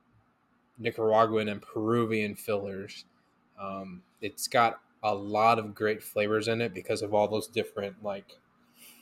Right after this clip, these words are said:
uh, filler leaves that they have in there. Um, it's a full-bodied cigar. Uh,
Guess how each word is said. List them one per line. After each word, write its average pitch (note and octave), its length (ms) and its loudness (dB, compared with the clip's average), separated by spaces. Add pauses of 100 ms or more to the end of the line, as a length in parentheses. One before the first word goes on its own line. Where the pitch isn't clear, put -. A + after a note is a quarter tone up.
(800)
uh, G#2 320 6
filler B2 380 4
leaves A#2+ 300 4
that A2 120 0
they A2 120 -2
have G#2+ 340 2
in A#2+ 120 0
there. B2+ 340 -2 (420)
Um, F#2+ 420 -6 (880)
it's - 120 -8
a - 60 -12
full-bodied B2+ 480 8
cigar. A#2 800 8 (840)
Uh, F#2+ 260 -10